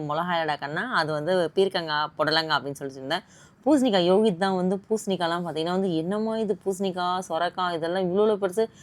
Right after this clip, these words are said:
எல்லாமே வந்து பார்த்தீங்கன்னா வந்து நாட்டு ரக காய்கறிகள் தாங்க. இதெல்லாம் வந்து நம்ம முன்னோர்கள் வந்து அந்த காலத்துல வந்து சாப்பிட்டு நல்லா வந்து, நல்லா செழுமையா, வளமையா இருந்தாங்க. எந்த நோயுமே இல்லாம இருந்தாங்க.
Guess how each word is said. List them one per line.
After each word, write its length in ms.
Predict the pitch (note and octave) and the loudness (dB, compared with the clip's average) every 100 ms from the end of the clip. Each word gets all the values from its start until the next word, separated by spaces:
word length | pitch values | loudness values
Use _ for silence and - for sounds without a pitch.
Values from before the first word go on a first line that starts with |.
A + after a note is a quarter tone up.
| - | -8
எல்லாமே 720 | E3+ F#3+ A#3+ D4 D4+ B3+ A#3 | 4 6 8 8 8 6 4
வந்து 160 | A#3 G#3 | 2 2
பார்த்தீங்கன்னா 260 | F3 E3 F3+ | 0 0 0
வந்து 200 | G3+ G3 | 0 0
நாட்டு 380 | E3 D#3+ F#3 G3+ | 0 -2 0 4
ரக 200 | E3+ D#3 | 4 2
காய்கறிகள் 480 | D3+ D3+ D3 C#3 C#3+ | -2 -2 -2 -2 -2
தாங்க. 280 | D3+ D3+ - - - | -2 -4 -6 -14 -8
இதெல்லாம் 400 | E3 E3 F3 G3+ | 2 6 6 6
வந்து 160 | F#3 G3 | 6 4
நம்ம 220 | F#3 E3+ | 2 2
முன்னோர்கள் 560 | E3 F3 G3 G#3+ F#3+ F3 | 2 2 4 4 2 2
வந்து 460 | E3 D#3+ G#3+ B3+ - | 2 4 4 4 -2
அந்த 360 | D3 D#3 E3 F3 | -2 0 0 2
காலத்துல 300 | E3+ F#3 F#3 | 2 2 0
வந்து 180 | E3 F#3 | -2 -2
சாப்பிட்டு 560 | - D3+ D#3 - G3+ G#3 | -2 -2 -4 -2 0 2
நல்லா 500 | E3 E3 F#3 G#3+ G#3 | 2 4 4 6 4
வந்து, 360 | F3+ F3+ G#3+ | 2 0 0
நல்லா 340 | F#3+ D3+ E3 F#3 - | 0 0 0 0 0
செழுமையா, 520 | E3+ F3 F3+ F#3 F#3 | 2 4 2 2 2
வளமையா 480 | C#3+ D3+ E3 E3+ F3 E3+ | 2 2 2 2 2 0
இருந்தாங்க. 300 | D3+ D#3+ F3+ | 0 -2 0
எந்த 420 | D3+ D#3+ F3+ G3 | 0 0 2 2
நோயுமே 380 | F3 E3 F3 E3 | 2 2 0 0
இல்லாம 300 | E3 D#3+ D3 | 0 -2 -6
இருந்தாங்க. 300 | C#3 C#3+ | -8 -4